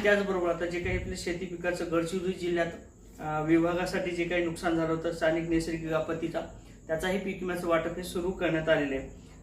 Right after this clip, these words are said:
त्याचबरोबर भंडारा जिल्ह्यात पीक विम्याचं वाटप हे काही प्रमाणात झालेलं आहे आणि जे काही उर्वरित जिल्हे असतील, अ, जे काही शेतकरी असतील,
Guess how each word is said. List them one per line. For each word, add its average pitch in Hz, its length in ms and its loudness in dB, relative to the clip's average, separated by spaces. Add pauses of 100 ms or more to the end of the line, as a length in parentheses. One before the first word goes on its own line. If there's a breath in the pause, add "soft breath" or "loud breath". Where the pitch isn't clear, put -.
त्याचबरोबर 190 520 2
भंडारा 185 440 2
जिल्ह्यात 143 280 -2 (120)
पीक 160 160 -4
विम्याचं 175 280 -4
वाटप 165 380 2
हे 180 80 -2
काही 170 280 4
प्रमाणात 180 320 -2
झालेलं 165 320 4
आहे - 240 -4 (160)
आणि 175 140 -2
जे 185 120 2
काही 196 180 2
उर्वरित 180 340 4
जिल्हे 180 320 -2
असतील, 147 300 -4
अ, 151 160 -2
जे 170 240 -2
काही 175 140 0
शेतकरी 175 380 0
असतील, 151 340 -2